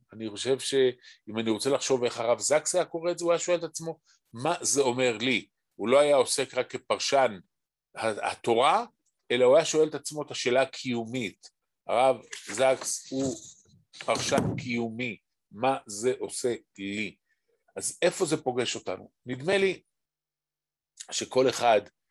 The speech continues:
אה, מאיתנו פוגש את המשברים האלו, את התהיות האלו, את הלך לך. אנחנו נרדפים על ידי האידיאלים שלנו. אנחנו חווים את החוויות שבין הרצוי למצוי.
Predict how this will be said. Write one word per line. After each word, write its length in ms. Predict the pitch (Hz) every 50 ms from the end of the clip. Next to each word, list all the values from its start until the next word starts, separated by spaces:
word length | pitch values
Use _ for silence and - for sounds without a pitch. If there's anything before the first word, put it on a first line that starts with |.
| _ _ _ _ _ -
אה, 240 | 101 104 101 98 98 95
מאיתנו 640 | 98 101 98 95 - 131 131 127 127 127 123 110 - _ _ _ _ _ _ _ _ _ _
פוגש 420 | - 135 123 107 135 147 147 - -
את 140 | 139 - -
המשברים 640 | 120 120 117 113 101 101 104 110 101 110 110 101
האלו, 360 | 101 95 92 87 85 85 85 85
את 120 | - -
התהיות 640 | 110 - - 117 110 110 110 113 120 123 120 -
האלו, 280 | 107 98 95 95 95 92
את 100 | - -
הלך 280 | 107 107 95 - - -
לך. 200 | - - _ _ _ _ _ _ _ _ _ _ _ _ _ -
אנחנו 1040 | 131 147 170 165 165 160 170 165 165 165 165 160 160 160 160 160 160 160 160 160 160 156
נרדפים 540 | 156 156 147 139 139 - - 147 156 151 147
על 120 | 147 143
ידי 200 | 139 131 127 139
האידיאלים 540 | 139 135 127 120 131 123 127 127 127 127 117
שלנו. 320 | - - 101 98 95 92 - _ _ _ _ _ _ _ _ _ _ _ _ _ _ -
אנחנו 300 | - 113 131 131 - 127
חווים 340 | 123 - - 131 120 135 143
את 100 | 135 -
החוויות 520 | 131 - 127 127 135 131 135 135 135 127 -
שבין 380 | - 123 113 123 135 135 135
הרצוי 400 | 131 123 131 - - - 139 135
למצוי. 600 | 131 131 127 123 113 - - - 127 123 113 95